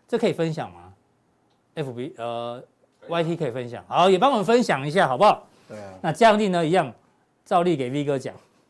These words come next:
Speaker 2: 对，这个加强錠哦，要完整服用
Speaker 1: <laughs> 两
Speaker 2: 普通錠跟加强錠，
Speaker 1: <laughs>
Speaker 2: 效果才会好啦。
Speaker 1: 是。
Speaker 2: 哦，不然你看完普通錠，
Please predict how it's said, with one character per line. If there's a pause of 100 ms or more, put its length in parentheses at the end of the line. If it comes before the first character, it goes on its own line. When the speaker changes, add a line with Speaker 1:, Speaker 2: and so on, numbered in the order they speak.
(140)
Speaker 2:
对， (100)
这
个
加
强
錠
哦，
要 (340)
完
整
服
用 (100)
Speaker 1:
<laughs>
两 (240)
Speaker 2:
普
通
錠
跟
加
强
錠， (140)
Speaker 1:
<laughs>
Speaker 2:
效
果
才
会
好
啦。 (160)
Speaker 1:
是。
Speaker 2:
哦，
不
然
你
看
完
普
通
錠，